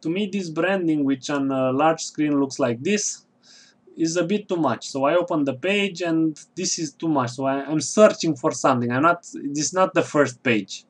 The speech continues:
This is the first page and okay, it's the first page, you can put a bigger branding. But now I'm searching for something and I would prefer this would occupy a smaller, uh, screen estate.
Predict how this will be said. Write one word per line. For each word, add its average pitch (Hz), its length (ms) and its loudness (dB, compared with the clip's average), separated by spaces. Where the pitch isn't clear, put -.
This 156 180 0
is 160 120 0
the 143 120 2
first 131 280 0
page 220 280 2
and 214 200 2
okay, 156 360 0
it's 120 240 -6
the 156 120 -2
first - 280 2
page, 185 180 0
you 170 80 -8
can 165 160 0
put 170 160 -6
a 165 80 2
bigger 147 380 2
branding. 113 400 0
But 123 140 -2
now 180 160 4
I'm 185 100 2
searching 185 400 2
for 127 140 -8
something 160 500 -4
and 165 260 -2
I 170 200 4
would 170 260 -4
prefer 190 400 8
this 170 380 -4
would 160 160 -2
occupy 143 440 0
a 127 380 -2
smaller, 120 480 0
uh, 107 640 -4
screen 120 320 -2
estate. 104 400 -8